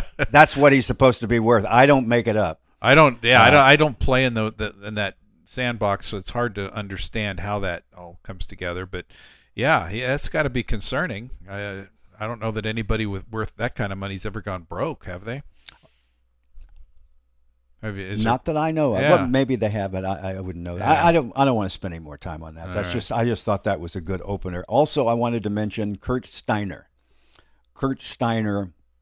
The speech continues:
Speaker 2: is a world champion, and most people have probably never heard of him. But you know what he's a world champion of?
Speaker 1: What's that?
Speaker 2: Stone skipping.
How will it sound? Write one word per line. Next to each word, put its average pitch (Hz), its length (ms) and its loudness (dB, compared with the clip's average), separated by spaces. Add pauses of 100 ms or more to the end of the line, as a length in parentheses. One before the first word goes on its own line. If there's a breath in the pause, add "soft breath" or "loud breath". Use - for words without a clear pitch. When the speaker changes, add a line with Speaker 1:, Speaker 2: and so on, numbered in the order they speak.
(800)
Speaker 2:
is 120 160 0
a 117 60 4
world 135 500 4
champion, 107 500 -2
and 98 380 -8
most 117 340 -2
people 120 260 -4
have 95 100 -6
probably 101 460 -4
never 110 300 -4
heard 104 220 -2
of 87 120 -2
him. 90 200 -8 (360)
But - 200 -6
you 123 60 -2
know 127 100 0
what 127 80 0
he's 110 220 -4
a 107 40 -2
world 110 300 -2
champion 123 480 -4
of? 123 340 -6
Speaker 1:
What's 92 200 -16
that? 87 200 -6 (280)
Speaker 2:
Stone - 840 -4
skipping. - 500 -12